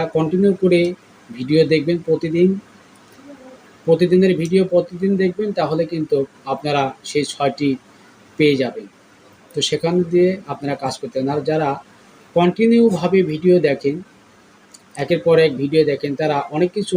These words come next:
আমার এই চ্যানেলে শিখতে পারবেন, জানতে পারবেন, বুঝতে পারবেন। তো এই জন্য আপনাদেরকে আমি বলবো, কন্টিনিউভাবে আপনারা ভিডিও দেখার চেষ্টা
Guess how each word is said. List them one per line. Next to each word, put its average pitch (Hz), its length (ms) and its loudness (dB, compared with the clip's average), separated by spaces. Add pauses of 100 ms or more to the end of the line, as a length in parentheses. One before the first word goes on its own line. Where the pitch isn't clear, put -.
(100)
আমার 147 220 0
এই 143 100 -2
চ্যানেলে 127 380 -2
শিখতে - 300 -10
পারবেন, 160 240 -2 (180)
জানতে 131 300 -4
পারবেন, 156 240 -4 (100)
বুঝতে 123 340 -12
পারবেন। 92 300 -18 (2250)
তো - 80 -
এই 156 100 0
জন্য 196 140 4 (160)
আপনাদেরকে 165 380 -4
আমি 170 160 -2
বলবো, 143 180 0 (100)
কন্টিনিউভাবে 151 640 -2 (100)
আপনারা 151 240 -4 (200)
ভিডিও 143 260 -2 (120)
দেখার 139 280 -8
চেষ্টা 139 220 -10